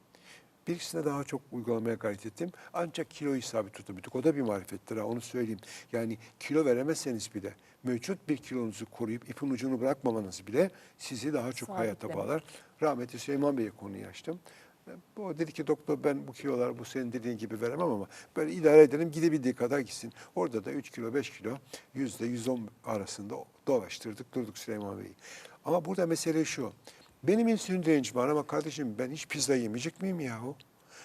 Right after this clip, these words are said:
Speaker 1: Yani ben hiç mi pilav yemeyeceğim? Hiç mi makarnaya dokunmayacağım?
Speaker 2: Evet.
Speaker 1: Hayır, dokunacağım. Hile yapmayı öğreneceğim.
Speaker 2: Nasıl olacak?
Speaker 1: Hile yapmak hayatın her alanında olduğu gibi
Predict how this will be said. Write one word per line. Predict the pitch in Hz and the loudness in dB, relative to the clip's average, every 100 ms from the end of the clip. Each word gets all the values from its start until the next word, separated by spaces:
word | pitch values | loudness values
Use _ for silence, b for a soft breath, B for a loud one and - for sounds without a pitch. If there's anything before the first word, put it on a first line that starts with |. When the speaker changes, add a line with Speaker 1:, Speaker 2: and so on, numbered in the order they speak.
| B 127 | B 0
Speaker 1:
Yani | 123 120 | 0 2
ben | - | 0
hiç | 131 180 | -2 -2
mi | 226 | -2
pilav | - 185 147 120 | 2 8 8 6
yemeyeceğim? | 107 104 - 104 101 B B | -2 -4 -8 -12 -14 B B
Hiç | - - | -10 -2
mi | 226 | 2
makarnaya | 214 - 147 127 120 113 | 2 2 -4 0 0 -2
dokunmayacağım? | - 104 247 208 | -6 -8 -6 -6
Speaker 2:
Evet. | 113 | 0
Speaker 1:
Hayır, | 170 151 | 0 0
dokunacağım. | 147 - 147 117 123 - B B 233 | -4 -6 -6 -6 -6 -8 B B 0
Hile | 247 | 2
yapmayı | 143 120 113 107 | 0 -2 -2 -2
öğreneceğim. | 101 98 95 - - _ _ | -6 -10 -14 -16 -20 _ _
Speaker 2:
Nasıl | 254 240 190 | -6 -4 -4
olacak? | 160 160 - | -6 -6 0
Speaker 1:
Hile | 160 | 6
yapmak | 170 131 123 123 | 6 4 0 -2
hayatın | 143 131 - 123 | 0 0 0 0
her | 151 | 2
alanında | 127 104 104 | 2 2 -2
olduğu | 120 107 127 | -2 -2 -4
gibi | 95 87 - | -6 -4 -2